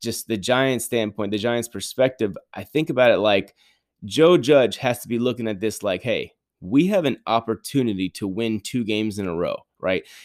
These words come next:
And when you, I don't care who you play against. In the N F L, when a team wins two games in a row, especially with a young,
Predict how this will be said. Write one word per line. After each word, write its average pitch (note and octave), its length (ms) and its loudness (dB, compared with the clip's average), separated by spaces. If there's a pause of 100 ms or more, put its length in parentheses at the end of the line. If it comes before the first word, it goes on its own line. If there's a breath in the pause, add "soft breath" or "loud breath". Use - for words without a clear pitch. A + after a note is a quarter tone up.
(120)
And A#2 320 2
when B2 260 2
you, C3+ 280 8 (100)
I C3+ 100 4
don't F3+ 220 4 (140)
care C3+ 640 4
who B2+ 120 -6
you A2+ 200 -2
play G#2+ 340 -2
against. E2+ 400 -6
In A#2 120 -4
the A2 200 0
N D3+ 140 4
F D#3+ 180 2
L, A2+ 200 6
when A2+ 100 2
a G#2 80 0
team C#3+ 480 4
wins G#2+ 480 4 (100)
two C#3+ 220 4
games C3+ 380 2
in A2+ 120 -2
a G2 80 -2
row, G2 460 4 (320 soft breath)
especially D3 640 0
with A#2 180 -2
a G2+ 60 2
young, A#2 320 0